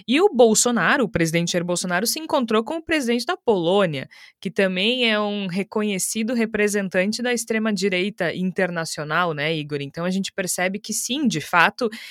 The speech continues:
existe um, essa comunicação do Bolsonaro com o cercadinho, mas também tem recado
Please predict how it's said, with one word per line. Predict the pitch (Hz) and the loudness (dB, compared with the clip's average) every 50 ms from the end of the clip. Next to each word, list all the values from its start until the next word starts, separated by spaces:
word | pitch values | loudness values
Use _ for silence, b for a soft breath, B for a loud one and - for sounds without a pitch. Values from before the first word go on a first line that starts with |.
| B B B B | B B B B
existe | 185 196 175 160 180 220 220 226 - - | -2 -2 0 0 0 -2 0 0 0 -2
um, | 226 208 196 190 180 160 156 b b b b b b b b _ - 135 - | -2 -2 -2 -4 -6 -8 -10 b b b b b b b b _ -12 -10 -4
essa | - 139 - 175 - - 190 | -2 -2 0 0 0 0 -2
comunicação | - - - 208 208 214 202 202 190 - 202 190 - - 196 180 185 | -2 2 2 4 4 4 4 2 2 2 0 0 2 2 2 2 0
do | 185 | 0
Bolsonaro | 180 180 175 170 - 190 180 175 165 160 165 | 0 0 0 0 0 -2 0 0 0 0 0
com | - 180 | -2 -4
o | 170 | -4
cercadinho, | 165 - 180 170 - 196 190 180 160 165 190 226 262 | 0 0 0 -2 0 -2 -4 -2 -2 -2 -2 -2 0
mas | 269 285 285 - | 0 -2 -2 -2
também | - 277 233 208 190 202 233 294 | -2 -2 -2 0 0 -2 -4 -4
tem | - 330 339 349 349 | -4 -6 -6 -6 -4
recado | 285 302 311 _ - - 240 220 220 247 269 226 190 170 151 135 - | -8 -8 -10 _ -6 -2 2 4 4 4 4 2 0 0 -2 -2 -4